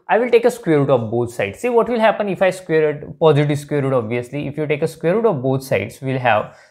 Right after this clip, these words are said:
square root of x one square plus x two square and so on x n square. But on that side, what will happen? Square and square root will get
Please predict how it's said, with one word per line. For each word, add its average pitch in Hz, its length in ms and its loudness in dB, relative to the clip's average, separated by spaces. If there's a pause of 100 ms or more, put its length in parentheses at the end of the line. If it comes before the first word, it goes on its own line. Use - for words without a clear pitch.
square - 420 -2
root 143 140 -2
of 110 340 0 (720)
x 147 260 -6
one 185 180 0
square 180 560 0
plus 165 280 0
x 147 260 -6
two 165 180 -10
square 156 460 -4 (120)
and 139 240 -6
so - 240 -10
on 143 380 -2 (380)
x 147 260 -4
n 131 160 0
square. 110 420 -8
But 156 120 2
on 226 240 0
that 151 280 2
side, 233 200 -2
what 220 180 0
will 240 120 -2
happen? 185 340 0
Square 151 380 0
and 160 120 -2
square 151 220 0
root 143 140 -2
will 139 160 -2
get 190 280 0